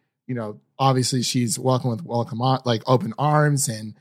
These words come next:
it's apparently they're all really good friends. Like, you know, there, there's no, like, animosity or anything towards any of these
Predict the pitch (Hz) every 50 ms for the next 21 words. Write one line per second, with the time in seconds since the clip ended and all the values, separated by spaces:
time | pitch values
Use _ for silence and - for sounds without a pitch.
0 | _ _ _ _ _ - 151 143 - 170 165 151 - 226 320 339 254 170 143 170
1 | 165 147 185 226 202 156 151 160 165 143 127 123 95 - - 139 175 170 110 104
2 | - - - - 113 110 - 135 127 127 127 131 147 147 135 131 151 156 139 120
3 | 135 147 156 165 160 160 156 156 151 143 131 139 - _ _ _ _ _ 131 131
4 | 117 131 147 151 139 127 127 139 151 147 - - 139 135 131 127 127 123 123 123
5 | - 135 120 110 - - 127 123 120 120 117 113 - - 120 120 120 120 117 113
6 | 117 113 113 107 - -